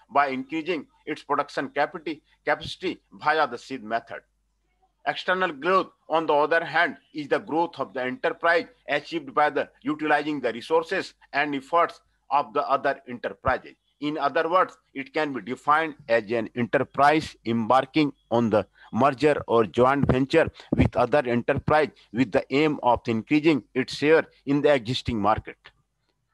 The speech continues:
An internal growth can take the form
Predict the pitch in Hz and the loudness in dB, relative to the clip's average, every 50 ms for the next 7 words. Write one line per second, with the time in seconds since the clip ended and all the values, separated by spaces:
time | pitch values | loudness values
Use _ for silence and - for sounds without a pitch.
0 | _ _ _ _ _ - 143 160 160 156 135 156 147 147 135 175 165 165 180 170 | _ _ _ _ _ 0 4 4 4 4 2 0 0 2 2 2 2 2 2 0
1 | 156 110 - 156 180 185 - - - _ _ _ - 151 156 151 139 - - 156 | 0 2 4 6 6 6 4 2 -4 _ _ _ 2 2 2 2 2 0 2 2
2 | 165 165 139 113 139 127 - - - 151 165 160 156 - | 2 2 2 0 0 0 0 2 2 4 4 4 2 -2